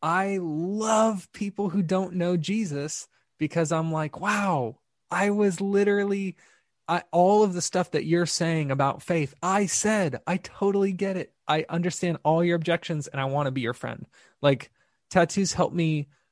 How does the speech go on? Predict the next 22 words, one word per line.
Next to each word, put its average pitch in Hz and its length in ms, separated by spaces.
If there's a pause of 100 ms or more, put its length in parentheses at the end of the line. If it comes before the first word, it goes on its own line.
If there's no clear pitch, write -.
(100)
retain 151 440
compassion 135 800 (340)
for 139 420
my 131 160
younger 131 320
self. - 500 (120)
And 131 100
I 135 60
think 135 200
a 131 60
lot 131 160
of 131 100
people 135 300
just 127 260
try 143 140
to 127 100
trade 131 380
out 127 300
and 127 100
never 117 240
look 117 220
back. - 420